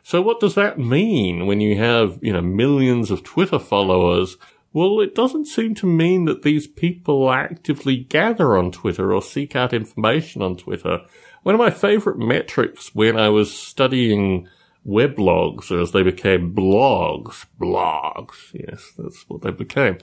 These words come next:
Anyway, was the high numbers, the claims associated with millions of people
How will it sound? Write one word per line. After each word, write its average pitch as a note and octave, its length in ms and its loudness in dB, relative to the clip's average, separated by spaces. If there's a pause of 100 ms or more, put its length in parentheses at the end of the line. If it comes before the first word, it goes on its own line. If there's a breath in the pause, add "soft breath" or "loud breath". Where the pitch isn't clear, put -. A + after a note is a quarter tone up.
(400 loud breath)
Anyway, G3 360 2
was F3+ 260 -2
the E3+ 380 -4
high A#3 480 -2
numbers, F3+ 720 0
the - 80 -6
claims F#3+ 760 0
associated C3 680 0
with A2+ 120 -2
millions F#3 640 2
of D3 180 0
people G2+ 720 2